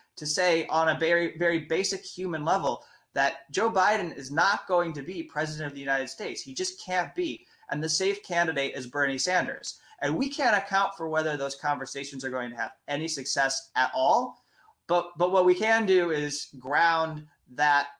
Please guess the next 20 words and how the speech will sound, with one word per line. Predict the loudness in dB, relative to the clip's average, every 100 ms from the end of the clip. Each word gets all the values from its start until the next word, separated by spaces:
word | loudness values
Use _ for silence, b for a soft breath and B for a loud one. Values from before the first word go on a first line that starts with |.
| _
understanding | -8 -6 -4 0 0 0 -4
that, | -6
like, | -6 -8 -10 -6
that | -2 0
could, | -2 -14 _ _ -10 0
that | 2 2
kind | 0 0
of | 0
thing, | -2 -2 -2 -4
that | -2 0
dynamic | 0 0 0 -2 -6
could | -8 -4 -4
change | -6 -10 -10 -8 -10 -12 b b b
the | -8
way | -6 -4 -4
that | -2 -4 -4
things | -8 -6
go | -4 -4
going | -4 -6
forward. | -4 -2 0 0